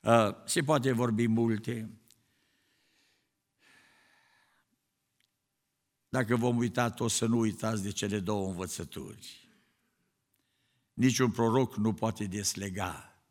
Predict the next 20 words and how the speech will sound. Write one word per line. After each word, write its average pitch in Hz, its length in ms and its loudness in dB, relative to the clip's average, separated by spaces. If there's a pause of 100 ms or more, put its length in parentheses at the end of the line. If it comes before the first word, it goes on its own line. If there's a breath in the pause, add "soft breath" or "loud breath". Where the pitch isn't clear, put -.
(320)
să - 180 -6
deschidă 95 760 -4
drumurile 76 600 -8
astea. - 680 -16 (1040)
Noi 120 240 6
vom 117 160 2
judeca 110 500 0
lucrările 113 880 -4 (640)
și - 160 -6
vă 110 160 0
spune: 104 320 -4
"Asta 104 300 -4
e 104 40 -2
învățătura 101 580 -4
lui 104 140 -4
Balaam." 107 680 -6 (1800)
Multe 135 540 4
căsătorii 135 680 2
s-au 87 280 2
stricat, - 840 -8